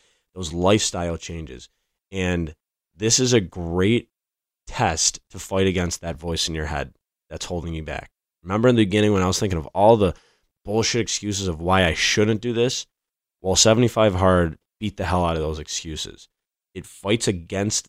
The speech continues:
that voice that's holding you back from truly becoming who you wanna be, or, or those risks you really wanna take, or that confidence that you don't have yet, or that mental toughness that you see other people have that you think you don't have.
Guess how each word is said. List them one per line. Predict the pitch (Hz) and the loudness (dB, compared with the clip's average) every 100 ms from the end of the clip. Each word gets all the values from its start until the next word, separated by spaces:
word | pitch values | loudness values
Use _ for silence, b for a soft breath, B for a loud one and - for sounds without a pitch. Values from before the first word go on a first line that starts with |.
| _ | _
that | 92 85 80 | -10 -10 -8
voice | 95 95 - | -6 -6 -8
that's | 76 - | -14 -10
holding | 98 104 104 | -4 0 0
you | |
back | 87 90 92 | 0 0 -2
from | - 80 | -4 -16
truly | - 98 87 | -6 -4 -4
becoming | 85 92 87 | -6 -8 -8
who | 78 | -4
you | 92 87 | -2 -2
wanna | 85 78 | -4 -8
be, | 87 90 90 | -8 -6 -6
or, | 80 - _ _ _ - | -8 -12 _ _ _ -12
or | 95 | -8
those | 90 85 80 | -6 -8 -8
risks | 87 101 - - | 0 2 2 -2
you | 90 | 0
really | 95 92 | 2 2
wanna | 90 87 | 0 -4
take, | - 95 95 | -6 -8 -8
or | |
that | 85 76 | -12 -12
confidence | - 98 95 92 82 | -8 -6 -4 -6 -6
that | 85 92 | -6 -8
you | |
don't | 85 92 73 | -6 -6 -4
have | 80 92 87 | -8 -8 -6
yet, | 92 90 | -8 -8
or | 82 | -10
that | 78 | -12
mental | 82 90 98 90 | -12 -10 -10 -10
toughness | - 87 87 90 87 | -10 -8 -8 -10 -14
that | 85 | -12
you | |
see | - 90 - | -10 -8 -6
other | 90 87 | -2 -2
people | - 104 92 87 | -4 -12 -6 -6
have | 87 85 87 | -2 -2 -2
that | 76 - _ | -6 -16 _
you | 101 95 - _ | -12 -12 -12 _
think | 104 104 101 | -10 -10 -8
you | 95 | -2
don't | 95 90 | -2 -2
have. | 90 92 | -2 -4